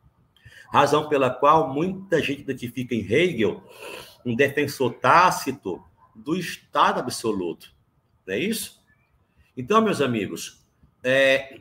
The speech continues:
existe uma influência muito grande da literatura inglesa, não só de Macpherson, mas também de Shakespeare. Existe um resgate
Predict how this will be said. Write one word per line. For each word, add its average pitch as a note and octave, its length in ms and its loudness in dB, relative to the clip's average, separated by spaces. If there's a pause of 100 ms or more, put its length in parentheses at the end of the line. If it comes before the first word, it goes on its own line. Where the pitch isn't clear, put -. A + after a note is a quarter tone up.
existe F3+ 440 -4
uma G3 80 0
influência D3+ 540 -4
muito G3 460 -4
grande A#2+ 760 -2 (320)
da C3+ 140 0
literatura D3+ 920 0
inglesa, A#2+ 880 -2 (320)
não D3+ 240 -2
só E3+ 400 2
de C#3+ 120 -4
Macpherson, E3+ 960 -2 (220)
mas C#3+ 220 -2
também C#3 480 -2
de B2 100 -8
Shakespeare. C#3+ 1000 -4 (680)
Existe E3 380 -6
um G#3 60 -2
resgate E3 1500 -2